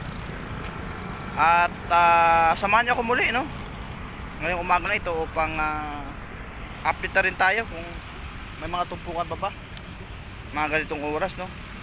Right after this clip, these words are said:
So, shout out muli sa aking mga minamahal mga kapwa vloggers, no?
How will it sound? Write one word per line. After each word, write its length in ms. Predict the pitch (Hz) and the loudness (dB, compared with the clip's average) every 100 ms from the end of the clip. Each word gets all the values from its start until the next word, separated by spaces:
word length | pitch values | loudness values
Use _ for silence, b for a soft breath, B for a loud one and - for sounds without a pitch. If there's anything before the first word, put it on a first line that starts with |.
| - - | -10 -4
So, 160 | 170 | -4
shout 220 | 165 180 | 2 2
out 160 | 175 185 | 2 -2
muli 240 | 196 220 - | 2 2 2
sa 180 | - 165 | 2 2
aking 220 | 170 165 | 2 -2
mga 500 | 170 170 165 160 160 | 0 2 4 4 2
minamahal 380 | 160 165 165 165 | 0 0 2 2
mga 220 | 165 156 | 0 0
kapwa 260 | 156 151 147 | 0 0 -2
vloggers, 460 | 131 156 170 202 - | 2 2 4 0 -2
no? 140 | 185 | -8